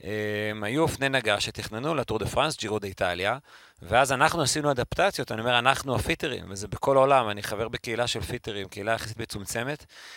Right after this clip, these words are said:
אה, של כמה עשרות פיטרים מכל העולם, שהם גם פיזיותרפיסטים, גם מתעסקים בתחום של התנועת אופניים. אין הרבה אנשים כאלה, מסתבר. אה, ואז כל הזמן דנים בשאלות האלה, ואז אנחנו ראינו את המעבר הזה של...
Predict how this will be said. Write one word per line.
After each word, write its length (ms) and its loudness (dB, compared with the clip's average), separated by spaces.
אה, 80 -6
של 180 -2
כמה 200 4
עשרות 280 0
פיטרים 360 -4
מכל 260 0
העולם, 340 2
שהם 220 -4
גם 160 2
פיזיותרפיסטים, 800 -2
גם 140 0
מתעסקים 380 -6
בתחום 220 -6
של 100 -4
התנועת 180 -6
אופניים. 340 -2
אין 140 0
הרבה 200 4
אנשים 300 0
כאלה, 240 -4
מסתבר. 480 -4
אה, 300 0
ואז 140 4
כל 160 6
הזמן 220 2
דנים 300 2
בשאלות 480 6
האלה, 240 4
ואז 180 4
אנחנו 260 -4
ראינו 180 0
את 100 -4
המעבר 480 4
הזה 180 2
של... 260 0